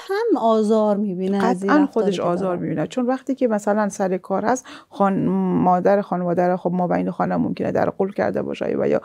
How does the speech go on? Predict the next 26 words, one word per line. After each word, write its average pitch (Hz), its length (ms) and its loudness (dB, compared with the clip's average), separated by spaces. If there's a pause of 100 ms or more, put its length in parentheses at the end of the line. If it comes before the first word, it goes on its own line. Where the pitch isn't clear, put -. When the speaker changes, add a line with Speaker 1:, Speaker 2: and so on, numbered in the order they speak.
(300)
Speaker 2:
که 208 100 2
ما 202 120 4
بین 208 180 2
خود 214 220 -4
مدام 254 460 4
دلشوره 226 400 0
داره 233 260 0
که 220 100 2
Speaker 1:
مهم. 220 160 2
Speaker 2:
نکنه، 240 560 2 (360)
اه، 185 380 2
الان 214 280 0
باز 202 340 -2
این 185 460 0
Speaker 1:
یک 202 200 2
Speaker 2:
زن 190 220 2
من 202 100 0
Speaker 1:
اتفاقی 302 160 2
Speaker 2:
یک 196 80 2
Speaker 1:
بیفته. 208 200 -2
Speaker 2:
اتفاقی 180 320 0
Speaker 1:
مهم. 180 180 -4
Speaker 2:
بیفته، 170 220 -8
نکنه 196 380 -2
بیرون 175 360 -2
بره 165 200 -2